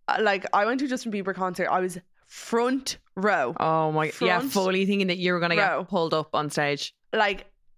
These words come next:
Speaker 1: clean shaved.
Speaker 2: Oh no, I was just about to say I went to One Direction when I was thirteen. Did a full shave.
Speaker 1: Yeah.
Speaker 2: Fully shaved my whole vagina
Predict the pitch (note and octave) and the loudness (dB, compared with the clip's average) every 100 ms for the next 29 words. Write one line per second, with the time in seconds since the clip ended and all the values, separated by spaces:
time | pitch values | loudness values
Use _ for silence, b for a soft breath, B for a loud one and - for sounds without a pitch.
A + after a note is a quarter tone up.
0 | - B3+ B3+ C#4 B3+ D#3+ C3 F3+ - - | -6 -2 0 0 2 2 0 -4 -8 -2
1 | B3 C4+ A#3+ A3 A3+ A3+ A3+ A#3 G#3+ - | 0 2 4 2 2 0 0 0 0 0
2 | G#3 F#3 - F#3 F#3+ F#3+ G#3 G3 F#3+ F3+ | 2 4 2 2 2 2 2 2 2 2
3 | F3+ F3+ E3+ - F3+ E3+ E3 E3 D#3+ - | 2 2 0 0 0 2 2 2 0 -6
4 | - - F3+ G3+ A#3+ B3 C4 B B B | -8 -2 -2 0 0 0 -2 B B B
5 | B B _ - D4 D#4+ D#4 D4 D4 - | B B _ -2 0 0 0 0 0 -4
6 | - - G#3+ E3 - _ - A3+ A3+ B3+ | -16 -4 -2 -2 -6 _ -4 0 2 2
7 | B3+ - G#3+ G#3 G#3 G3+ G3+ G3 G3 G3 | 0 2 0 0 0 0 0 0 0 0
8 | F#3 G3 | 2 0